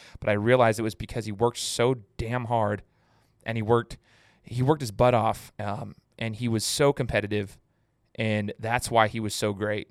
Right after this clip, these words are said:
He was great. And I gotta realize that, I mean, I'd encourage us all to appreciate greatness now. Like, if this is a lesson for anybody, he wasn't invincible. Even, that's why it was so hard for all of us, 'cause we felt like he was.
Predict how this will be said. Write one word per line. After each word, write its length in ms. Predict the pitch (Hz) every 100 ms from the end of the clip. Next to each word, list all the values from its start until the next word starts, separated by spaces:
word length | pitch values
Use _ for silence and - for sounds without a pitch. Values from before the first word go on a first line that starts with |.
| _
He 120 | 123
was 140 | 117
great. 320 | 127 139 185 - _ _ _ _ _ _ _ _ _ -
And 120 | 110
I 120 | 113
gotta 220 | 117 117
realize 480 | 110 120 120 110 104
that, 200 | 110 104 -
I 80 |
mean, 120 | 107 107
I'd 160 | 110
encourage 360 | 113 127 131 107
us 120 | -
all 200 | 117 104
to 160 | - 113
appreciate 480 | - 135 - 110 -
greatness 420 | 107 98 104 -
now. 220 | 90 67
Like, 240 | 104 104 -
if 140 | 113
this 180 | 123 123
is 80 | 117
a 60 |
lesson 300 | 110 110 117
for 100 | 107
anybody, 420 | 110 107 104 104 - _ _ _ _
he 100 | -
wasn't 340 | 120 151 143
invincible. 640 | 120 107 101 - - 95 110
Even, 240 | 117 117 113
that's 180 | 120
why 120 | 131 127
it 20 |
was 100 | 117
so 140 | 120
hard 240 | 107 117 113
for 100 | 107
all 140 | 107
of 80 | 104
us, 100 | -
'cause 200 | - 110
we 80 | -
felt 260 | - 110
like 100 | 107
he 120 | -
was. 480 | 101 101 101 - -